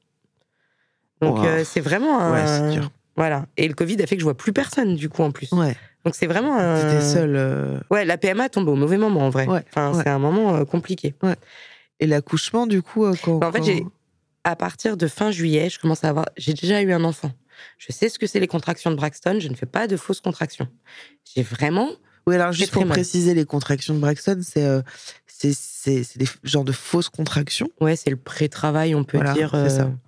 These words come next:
Speaker 1: voilà,
Speaker 2: C'est
Speaker 1: c'est l'utérus qui
Speaker 2: Ouais.
Speaker 1: commence à bouger, le
Speaker 2: Ouais.
Speaker 1: col qui potentiellement peut se modifier, mais c'est rien.
Speaker 2: Ouais, comparé
Speaker 1: Ça couche pas
Speaker 2: au
Speaker 1: avec ça.
Speaker 2: Ouais.
Speaker 1: Voilà. Et en fait, j'ai vraiment mal. Déjà, trois semaines avant, euh, fin juillet, j'ai vraiment mal.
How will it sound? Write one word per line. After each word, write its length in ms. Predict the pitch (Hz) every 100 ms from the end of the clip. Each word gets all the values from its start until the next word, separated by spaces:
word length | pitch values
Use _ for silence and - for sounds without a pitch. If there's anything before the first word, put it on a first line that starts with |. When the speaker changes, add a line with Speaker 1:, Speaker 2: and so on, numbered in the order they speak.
| _ -
Speaker 1:
voilà, 160 | 151 147
Speaker 2:
C'est 100 | 143
Speaker 1:
c'est 80 | 165
l'utérus 480 | 160 156 156 175
qui 100 | -
Speaker 2:
Ouais. 60 | 151
Speaker 1:
commence 220 | 147 147
à 80 | 147
bouger, 400 | 139 139 143 170
le 120 | 160
Speaker 2:
Ouais. 40 | 143
Speaker 1:
col 300 | 165 156 151
qui 160 | -
potentiellement 720 | - 190 180 165 147 156 160 156
peut 100 | 147
se 80 |
modifier, 300 | 156 139 -
mais 80 | 175
c'est 180 | - 143
rien. 380 | 139 165 185 185 -
Speaker 2:
Ouais, 160 | 156 -
comparé 360 | 143 131 131
Speaker 1:
Ça 140 | 135 131
couche 80 | 120
pas 80 |
Speaker 2:
au 40 | 147
Speaker 1:
avec 160 | 131 -
ça. 160 | 117 _ _ -
Speaker 2:
Ouais. 100 | -
Speaker 1:
Voilà. 220 | 139 123 110 - - - _ _ -
Et 240 | 156 151
en 80 | 139
fait, 120 | 156
j'ai 120 | 131
vraiment 340 | 120 131 139 139
mal. 200 | 123 123
Déjà, 280 | 127 143
trois 220 | 143 - 135
semaines 240 | 151 139
avant, 340 | 131 143 143 135
euh, 260 | 131 139 - -
fin 160 | 170 165
juillet, 320 | 135 135 139
j'ai 100 | 135
vraiment 300 | 127 156 147
mal. 300 | 139 147